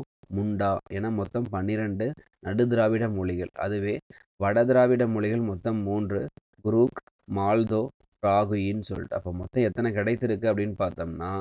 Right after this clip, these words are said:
மொத்தம் இருபத்தி நான்கு திராவிட மொழிகள் இருப்பதாக இங்க இந்த இதுல பழைய புத்தகத்துல சொல்லியிருப்பாங்க. ஆனா நம்ம புது ஒன்பதாம் வகுப்பு புத்தகத்துல அண்மையில் கண்டறியப்பட்ட மொழிகள்னு சொல்லிட்டு ஒரு நாலு மொழியை கொடுத்திருப்போம்.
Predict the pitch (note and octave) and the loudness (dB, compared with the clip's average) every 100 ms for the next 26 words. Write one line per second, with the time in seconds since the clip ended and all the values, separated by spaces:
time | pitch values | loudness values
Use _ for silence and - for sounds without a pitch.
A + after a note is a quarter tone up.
0 | G#2 - - _ - F#2+ - A#2 D3 _ | -8 -14 -20 _ -8 -6 -2 -2 -4 _
1 | _ F#2+ G#2+ A#2 A#2+ G#2+ - B2+ G#2 F#2 | _ -2 2 4 2 0 0 2 2 -2
2 | F2 G#2+ A2+ G2 F2 G2+ - - _ G2 | -2 0 -2 -2 -4 -4 -8 -18 _ 0
3 | G2+ G#2+ A#2 A2+ G#2+ F2+ E2 G2+ A2+ G2+ | 4 4 4 2 0 -2 -2 0 0 0
4 | - A2 F2+ F#2 A#2 B2 G#2 G#2+ A2 D#2 | 0 0 0 -2 0 0 0 0 0 -2
5 | F#2 G2 F2+ F#2+ A#2 - F#2+ G#2 A2 G2 | -6 -4 -2 -2 -2 -2 0 2 0 -2
6 | A2 G#2+ G#2+ G#2+ G#2 G2 G2 E2+ E2 - | -4 -2 -4 -2 -2 -2 -4 -4 -6 -10
7 | - G2 F2 E2+ A#2 - - _ - G2 | -8 -6 -4 -2 -4 -6 -14 _ -4 -4
8 | F2+ A2+ B2 C#3+ D3 - G#2+ A2 A#2+ B2 | 0 0 4 4 2 -2 -2 0 0 0
9 | A#2 A2+ A2+ - G2+ A2 G2 G2 E2+ F#2+ | 0 -2 -8 -6 -2 -2 -2 -2 -2 -2
10 | A2 - _ _ F2+ A#2 C3+ C3 C3+ B2 | -4 -10 _ _ -2 2 4 4 4 2
11 | A2 A2+ A#2 A#2+ - G#2+ B2 A2 G2 G2+ | 2 2 2 2 0 -4 -2 0 0 0
12 | G#2+ A2 G#2 F#2 A#2+ A2+ G2 G2 G2 G2+ | 0 -2 -4 0 0 0 0 0 -2 -2
13 | A2+ G#2+ F#2+ F#2+ - F#2+ | -2 -2 -4 -6 -10 -12